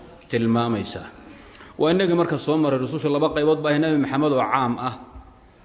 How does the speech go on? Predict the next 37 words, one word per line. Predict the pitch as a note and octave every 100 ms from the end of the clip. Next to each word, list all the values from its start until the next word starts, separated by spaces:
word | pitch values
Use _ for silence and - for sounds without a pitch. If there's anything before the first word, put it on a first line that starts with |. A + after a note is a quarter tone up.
| - -
oo | C3+ C#3
dee | D#3
nabi | E3 F3+
ka | F3
dambeeyana | D#3 D#3+ D3+ D#3+ D3+
uusan | D3+ C#3+ B2
jirin, | G#2+ A#2 A#2+
Allahumma | C3+ C#3 C3+
nabiyullaahi | C3+ D3 C#3 B2
Ciise | C3 C3+
oo | C3
soo | C#3
degi | C3+ C3 B2+
doona | B2+ C#3
mooye, | C3 B2 A2 F2 - - - - - - - - - - -
iyo | E3 E3+
ambiyadii | E3 E3 G3 E3+
ka | G3
horraysay | D#3+ D3 C#3+ C#3+ C#3 E3 E3
oo | C#3+
ambiye | C#3 C#3+ D3
khaas | C#3+ C#3 A#2 -
ahaa. | G2 F2+ E2 - - - - - - - -
Khaasnimadu | - D#3 D3+ D#3 E3 G3
ambiyadaasna | E3 D#3 D3+ F3 E3 D#3 - C#3+
waxay | C#3 D#3
ahayd, | C#3+ C3+ D3 C#3+
waa | C#3+
innaga | C#3+ D3 C#3
soo | C#3+ D3+
marray, | C#3+ C3 C#3+
ee | C3 B2+
xilkooda | - D#3+ - C#3 C3+
unbaa | D3 C3+ B2+
khaas | A#2 C#3 A#2
ahaa | A#2 C3+
mooyeen, | C3+ C3 C#3+ D3